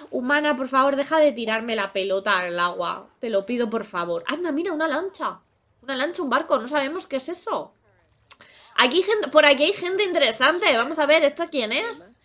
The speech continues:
Hilary Laurent. Bueno, los Laurent, eh, son una familia de mucha pastuqui también. Rachel, que ya hemos venido, tía. Ay, meteros al agua, que está muy buena.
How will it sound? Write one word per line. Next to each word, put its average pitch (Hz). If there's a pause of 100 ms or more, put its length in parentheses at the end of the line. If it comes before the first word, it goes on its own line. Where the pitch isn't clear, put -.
(280)
Hilary 359 (100)
Laurent. 277
Bueno, 339
los 247
Laurent, 392 (240)
eh, 262
son 269
una 392
familia 254
de 277
mucha 262
pastuqui 330
también. 214
Rachel, 403
que 330
ya 349
hemos 392
venido, 392
tía. 381
Ay, 403
meteros 381
al 381
agua, 359
que 330
está 330
muy 392
buena. 302